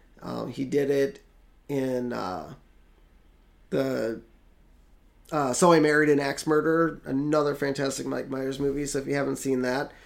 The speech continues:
Hopefully I can get the release date on that movie and do an episode on that, 'cause that is one of my <laughs> favorite movies, even though it has one of the craziest songs repeated throughout the entire movie. I've never seen a movie where a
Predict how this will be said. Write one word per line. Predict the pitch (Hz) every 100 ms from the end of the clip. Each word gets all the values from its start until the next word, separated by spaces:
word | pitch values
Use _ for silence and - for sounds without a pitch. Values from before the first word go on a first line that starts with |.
| - -
Hopefully | 151 - 143 139 135
I | 131 131
can | 139
get | 135 139
the | 135
release | 135 135 -
date | 143 139
on | 127
that | 135 139
movie | 139 135 139 131
and | 127 131 - -
do | 156 151
an |
episode | 143 139 135 143
on | 131 123
that, | 113 -
'cause | 127 127 -
that | 151 143
is | 147 139 143
one | 143
of |
my | 135 127
<laughs> |
favorite | - - 180 170 156
movies, | 151 151 156 - - - -
even | 226 214 175
though | 165
it | 156 151
has | - 165 131 - - - -
one | - 156
of | 151
the | 147 208 - - - - -
craziest | - 196 202 170 170 160
songs | 165 151 147 143 -
repeated | 180 185 - 156 143 143 139 139 - - - - - -
throughout | 151 143 139
the | 139
entire | 131 139 139
movie. | 127 127 123 135
I've |
never | 139 147 143
seen | 151 139
a |
movie | 135 127
where | 131 123
a | 127 127